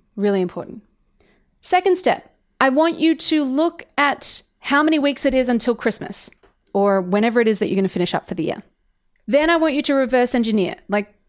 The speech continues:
it might be eleven weeks. I'm pretty sure at the time of this recording, it's eleven weeks until Christmas. So what are you gonna get done in the next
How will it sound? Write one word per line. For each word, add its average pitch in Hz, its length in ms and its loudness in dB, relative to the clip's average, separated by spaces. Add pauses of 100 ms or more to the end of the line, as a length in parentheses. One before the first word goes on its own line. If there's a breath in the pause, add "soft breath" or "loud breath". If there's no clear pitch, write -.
(120)
it 226 120 0
might 247 260 0
be 269 120 2
eleven 220 440 4
weeks. - 240 -2
I'm 208 80 2
pretty 247 160 0
sure 254 140 0
at 240 80 -2
the 220 80 -6
time 214 180 0
of 196 60 -2
this 233 140 -2
recording, 208 320 -2
it's 185 100 -6
eleven 214 400 0
weeks 196 260 -4
until 190 260 -4
Christmas. - 600 -10 (960 soft breath)
So 233 280 0
what 220 360 -2
are 339 40 2
you 330 120 4
gonna 302 180 0
get 277 200 -2
done 202 240 2
in 196 80 2
the 190 80 2
next 196 440 -2